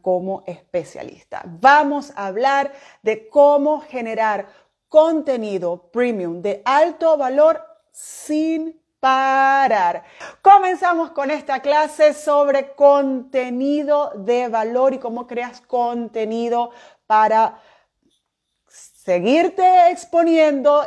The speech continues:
y contenido principalmente que tú no pares, ¿ok? Vamos a estar dividiendo esta clase en uno, dos, tres,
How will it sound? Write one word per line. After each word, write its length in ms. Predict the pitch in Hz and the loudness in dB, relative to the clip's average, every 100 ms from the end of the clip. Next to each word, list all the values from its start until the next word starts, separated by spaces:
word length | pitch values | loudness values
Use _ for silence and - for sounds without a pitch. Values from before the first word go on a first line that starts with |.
| - | -4
y 200 | 247 - | -8 4
contenido 840 | 277 269 269 269 269 311 311 302 | 4 4 2 -4 -2 2 0 0
principalmente 1000 | 285 294 277 277 240 262 269 285 254 302 | -2 -2 -2 -6 -6 -6 -4 -4 -4 -6
que 120 | 254 226 | -6 -6
tú 360 | 294 302 294 | -2 -4 -4
no 760 | 226 220 226 254 269 269 - _ _ | -10 -6 -4 -4 -4 -8 -18 _ _
pares, 500 | - 160 135 - - | 0 0 0 -12 -14
¿ok? 180 | 226 220 302 311 - _ _ _ | -14 0 0 0 -8 _ _ _
Vamos 240 | 311 381 | 0 0
a 40 | 381 | -4
estar 240 | 320 269 | -4 -2
dividiendo 560 | 285 269 233 233 247 - | -2 -4 -4 -2 -4 -4
esta 340 | 233 226 254 | -6 -4 -6
clase 580 | 247 196 185 - 220 220 - - | -4 -4 -4 -4 -6 -6 -10 -4
en 880 | 233 262 269 254 233 247 269 294 285 _ _ _ _ _ _ - | -2 -2 -4 -4 -4 -4 -4 -4 -6 _ _ _ _ _ _ -4
uno, 500 | 202 202 202 190 190 | -2 -2 -6 -4 -2
dos, 540 | 247 277 277 277 - | 0 0 0 -2 -8
tres, 400 | - 247 247 - | -8 -6 -6 -12